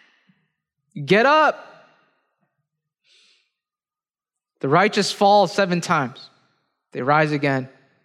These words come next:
Um, and so we gotta remember this in the midst of our recommitments, that after each failure, uh, and, and in some sense we can say that it's not a true failure because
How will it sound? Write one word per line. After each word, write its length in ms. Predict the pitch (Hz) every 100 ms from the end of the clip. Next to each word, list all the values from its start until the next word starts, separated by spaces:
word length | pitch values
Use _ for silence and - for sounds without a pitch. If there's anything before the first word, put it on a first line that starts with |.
| _ _ _ _ _ _ _ _ - _ _ _ _ _ _ _ _ -
Um, 400 | - - 196 175 _ _ _ _ _ _ _ _ _ _ _ _ _ _ -
and 80 | 147
so 100 | 165
we 80 | 170
gotta 140 | 190
remember 320 | 180 170 180
this 220 | 147 127
in 40 | 143
the 60 |
midst 220 | 139 151 156
of 60 |
our 120 | 151
recommitments, 800 | 147 147 147 143 143 151 160 156
that 140 | - 135
after 240 | 135 -
each 320 | 131 151 143
failure, 600 | - 139 139 143 165 170 - _ _ _ _ _ _ _ _ _ _ _ _ - -
uh, 280 | 143 135 -
and, 220 | 135 143 143
and 100 | 143
in 140 | 135
some 200 | - 170
sense 220 | 165 165
we 60 | 156
can 100 | 147
say 140 | -
that 180 | 143 143
it's 160 | 139 -
not 140 | 156
a 60 | 147
true 280 | - - 180
failure 380 | - 165 160
because 420 | 147 139 147 135